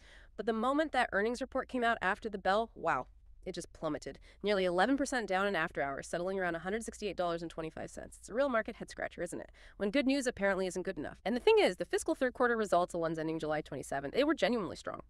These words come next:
really strong. Applied Materials reported revenue of seven point three billion dollars. That easily beat the FactSet expectation, which was, uh, seven point two two billion dollars. And, you know, FactSet's estimates are what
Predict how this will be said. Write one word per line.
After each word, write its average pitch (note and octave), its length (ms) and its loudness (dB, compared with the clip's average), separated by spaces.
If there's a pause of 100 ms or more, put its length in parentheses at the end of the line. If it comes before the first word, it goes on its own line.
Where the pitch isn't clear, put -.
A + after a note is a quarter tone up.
really G#3 200 2
strong. - 240 -8
Applied G#3 300 2
Materials G3 400 0
reported F3 280 -2
revenue F3 340 0
of G3 60 -8
seven E3 180 -6
point D#3+ 200 -6
three D#3+ 140 -6
billion D#3 340 -4
dollars. - 420 -8 (100)
That G3 180 8
easily F#3 400 2
beat E3 180 -4
the - 60 -10
FactSet A2+ 380 -4
expectation, - 720 -12
which - 180 -12
was, - 280 -8
uh, - 260 -6
seven E3 320 -6
point - 260 -8
two F3 160 -10
two - 200 -10
billion C#3+ 380 -8
dollars. - 420 -10
And, F#3+ 240 -4
you D#4 60 4
know, C4+ 140 6
FactSet's - 420 -2
estimates B3+ 480 -4
are F3+ 180 0
what E3+ 280 4